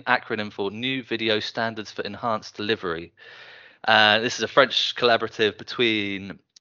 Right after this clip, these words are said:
atem, uh, for compression technology and just-in-time packager. We've got V X S Orca with its secure player and Q O E analytics.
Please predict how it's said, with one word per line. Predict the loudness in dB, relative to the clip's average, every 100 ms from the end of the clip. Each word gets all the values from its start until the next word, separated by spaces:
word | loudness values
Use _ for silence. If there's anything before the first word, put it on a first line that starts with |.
| -14
atem, | 2 4 4 2 -14 _ _ _ _ _ _ _ -8
uh, | -4 -4
for | -6 -10
compression | -8 -4 -4 -4 -8
technology | -6 -4 -4 -2
and | -2
just-in-time | -4 -8 -10 -6 -6
packager. | -6 -8 -6 -2 -2
We've | -2
got | 0
V | 2
X | 0 -6
S | -2
Orca | 0 0 -2 -4
with | -4
its | -10
secure | -8 -4 -2
player | -2 0 0 0 -6 -20 -8
and | -2 -2 -2
Q | 0 0
O | 0
E | -2 -4 -4
analytics. | -4 0 0 2 2 2 -8